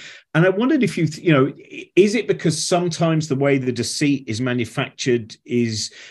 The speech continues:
done deliberately to affect us emotionally? So it kind of manages to, that, you know, that, that, that thin veneer of our brain, which actually seems to be there at the end of everything, like Oliver Hardy going, "Hmm,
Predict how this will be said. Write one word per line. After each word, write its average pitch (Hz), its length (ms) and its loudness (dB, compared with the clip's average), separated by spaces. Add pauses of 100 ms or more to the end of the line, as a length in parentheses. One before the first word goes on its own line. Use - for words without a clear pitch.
(160)
done 151 160 4
deliberately 156 560 2
to 151 140 0
affect - 340 -4
us 135 140 -2
emotionally? 143 720 0 (540)
So 120 1200 2
it 127 200 -2
kind 143 320 0
of 131 140 0
manages 131 680 2 (120)
to, 120 200 2
that, 123 220 -2
you 131 80 0
know, 123 140 2
that, 123 200 2 (160)
that, - 220 2
that - 200 2
thin 190 400 4
veneer 156 460 6
of 123 100 4
our 135 140 6
brain, 127 360 4
which 110 200 0
actually 131 460 -2
seems 113 400 0
to - 60 -16
be 120 100 2
there 117 200 4
at 107 60 -4
the 120 140 4
end 120 140 0
of 113 80 0
everything, 110 440 0
like 110 220 2
Oliver 113 280 2
Hardy 110 300 2
going, 98 300 -4 (100)
"Hmm, 349 160 2